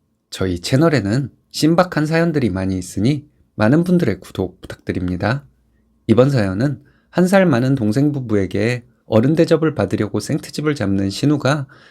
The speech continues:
대성통곡을 하게 만들어 주었다는 사연인데요. 신우는 이혼 위기라는데 무슨 일이 있었던 걸까요? 함께 보시겠습니다.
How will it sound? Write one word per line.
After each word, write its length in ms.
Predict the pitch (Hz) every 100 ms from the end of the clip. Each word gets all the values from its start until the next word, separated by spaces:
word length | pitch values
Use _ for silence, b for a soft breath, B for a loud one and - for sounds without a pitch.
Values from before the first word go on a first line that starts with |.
| b
대성통곡을 680 | - 104 120 123 143 135 131
하게 160 | 135 135
만들어 380 | 104 95 107 120
주었다는 460 | 123 120 - 117
사연인데요. 720 | 117 139 147 120 98 113 147 - _ _ b b b b
신우는 540 | - 190 196 175 165
이혼 280 | 107 131 147
위기라는데 720 | 113 113 131 107 95 117 123 - _ _ _
무슨 320 | - 95 101
일이 180 | 95 92
있었던 380 | 90 - - 131
걸까요? 580 | 135 - 98 123 135 - _ _ _ _ _
함께 400 | - 165 - 98
보시겠습니다. 920 | 117 117 117 - 95 90 87 85 -